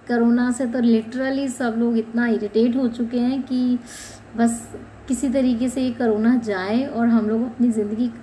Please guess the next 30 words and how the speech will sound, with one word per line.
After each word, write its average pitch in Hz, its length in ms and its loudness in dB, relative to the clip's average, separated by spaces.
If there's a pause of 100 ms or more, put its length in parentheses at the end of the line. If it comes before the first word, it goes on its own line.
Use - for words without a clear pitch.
अच्छे 240 380 -4
से 262 100 0
जी 214 160 -2
पाएँ। - 260 -10 (680)
Literally 320 500 -2
ज़िंदगी 247 380 6
रुक 349 160 0
गई 269 280 2
है, 220 500 -4
सब 277 240 -8
जगह 302 200 -4
negativity 285 640 -2
हो 294 120 -4
गई 269 220 -4
है 285 100 -4
कि 254 140 -6
कहीं 277 260 2
जा 220 220 0
नहीं 269 140 2
सकते, 254 300 -6
कहीं 247 200 0
आ 226 120 2
नहीं 247 140 6
सकते, 240 300 -4
इतना 240 320 0
ज़्यादा 226 260 -2
precautions 233 680 0
और 226 80 -2
everything, 214 600 -8
so, 277 140 -8